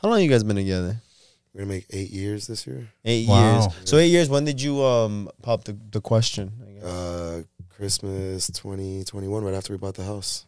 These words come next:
Speaker 1: Right after. So
Speaker 3: So how
Speaker 1: re-
Speaker 3: many years was that at that point?
Speaker 2: Mm, six.
Speaker 3: Six something,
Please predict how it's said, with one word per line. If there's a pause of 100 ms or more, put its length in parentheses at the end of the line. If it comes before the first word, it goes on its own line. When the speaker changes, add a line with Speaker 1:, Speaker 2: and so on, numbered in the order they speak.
Speaker 1:
Right
after.
So
Speaker 3:
So
how
Speaker 1:
re-
Speaker 3:
many
years
was
that
at
that
point? (480)
Speaker 2:
Mm,
six.
Speaker 3:
Six
something,